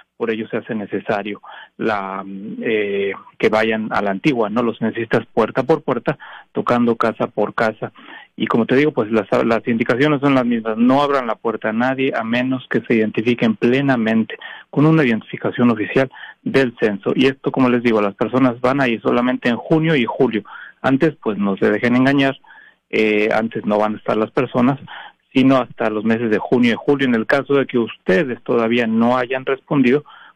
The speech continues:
por el cuestionario, eh, por teléfono, eh, por internet o por carta, ¿no? Hay que recordar que, pues, como el voto, Gloria, el voto es un deber cívico, no es, eh, y por tanto, pues, digo, nadie nos va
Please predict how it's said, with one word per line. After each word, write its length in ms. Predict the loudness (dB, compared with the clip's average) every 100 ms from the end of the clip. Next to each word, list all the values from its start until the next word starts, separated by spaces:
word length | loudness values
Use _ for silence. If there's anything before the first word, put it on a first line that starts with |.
| _
por 240 | 0 2 2
el 140 | 0
cuestionario, 720 | -2 -2 0 2 2 0 -2 -6 -20 -20 _ 0
eh, 280 | 2 2 0
por 200 | -2 0
teléfono, 680 | 0 2 0 0 0 -2 -4 -4
eh, 320 | 0 0 -2 0
por 140 | 0
internet 500 | 2 0 -2 -2 -4 -8 -20 -20 -20 -20 _
o 140 | -2 0
por 240 | 0 0
carta, 380 | 0 -4 -4 -2
¿no? 200 | 0 0 -2
Hay 100 | 0
que 100 | -2
recordar 480 | 0 0 2 0
que, 320 | -2 0 0 -2
pues, 220 | -6 -6
como 240 | -6 -2 0
el 80 |
voto, 400 | 2 2 2 0
Gloria, 400 | 2 0 2 0
el 80 | -2
voto 380 | 0 -2 0 0
es 80 | 0
un 100 | 0
deber 260 | 2 0 -2
cívico, 380 | -2 -2 0 -2
no 120 | 0
es, 100 | -2 -4 _ -20 -20 _ _ _ _
eh, 240 | 0 2
y 80 | 0
por 220 | -2 -2
tanto, 300 | 0 -2 -2
pues, 200 | -2 -4 -4
digo, 280 | -4 0 2
nadie 420 | 2 4 4 2
nos 220 | 0 0 0
va 340 | 2 0 -4